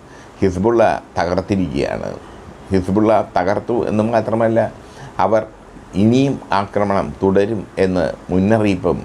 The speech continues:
നൽകിയിരിക്കുന്നു. അവരുടെ മുന്നറിയിപ്പ് ഇസ്രായേലിനെ പേടിപ്പിച്ച് തുടങ്ങിയിരിക്കുന്നു. ഈ, ഉം, ഹിസ്ബുള്ള സൈനിക പോസ്റ്റുകൾ തകർത്തപ്പോൾ അയൺ ഡോമിന് ഒന്നും ചെയ്യാൻ പറ്റിയില്ല എന്നതും ശ്രദ്ധേയമാണ്.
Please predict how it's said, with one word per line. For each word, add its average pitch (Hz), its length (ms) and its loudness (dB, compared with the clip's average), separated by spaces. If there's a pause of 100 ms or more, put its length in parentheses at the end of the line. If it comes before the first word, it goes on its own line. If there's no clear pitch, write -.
(120)
നൽകിയിരിക്കുന്നു. 73 720 -4 (360)
അവരുടെ 98 540 0
മുന്നറിയിപ്പ് 98 760 0 (640)
ഇസ്രായേലിനെ 98 840 0
പേടിപ്പിച്ച് 90 640 0 (140)
തുടങ്ങിയിരിക്കുന്നു. 78 760 -4 (760)
ഈ, 107 260 4
ഉം, - 540 -12 (480)
ഹിസ്ബുള്ള 110 720 0
സൈനിക 110 400 2
പോസ്റ്റുകൾ 107 680 -2
തകർത്തപ്പോൾ 92 680 -2 (460)
അയൺ 110 320 0
ഡോമിന് 113 460 0 (100)
ഒന്നും 110 340 2
ചെയ്യാൻ 98 360 0
പറ്റിയില്ല 87 680 0
എന്നതും 87 440 0 (100)
ശ്രദ്ധേയമാണ്. 71 720 -4